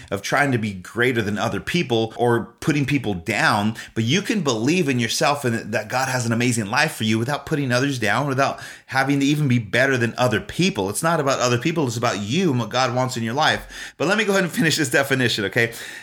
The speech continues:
It says, "Humble means to not be proud or arrogant. It implies a yielding or submitting to another's judgment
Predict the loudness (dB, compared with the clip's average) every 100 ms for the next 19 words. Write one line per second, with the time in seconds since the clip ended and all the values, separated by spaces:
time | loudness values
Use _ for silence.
0 | -6 0 2 2 2 2 2 2 0 -2
1 | -2 -2 2 2 2 0 -2 -2 0 2
2 | 0 -2 0 2 0 0 -4 -6 _ _
3 | -20 -20 -16 0 2 4 2 0 -2 -2
4 | 2 4 4 4 0 -4 0 0 0 0
5 | 2 2 2 -2 -6 -10 -14 -18 _ -2
6 | 0 0 0 0 0 2 2 2 2 2
7 | 2 2 2 2 0 0 2 2 2 2
8 | 0 -2 -8 -6 0 2 2 -2 -8 -14
9 | -10 -10 -10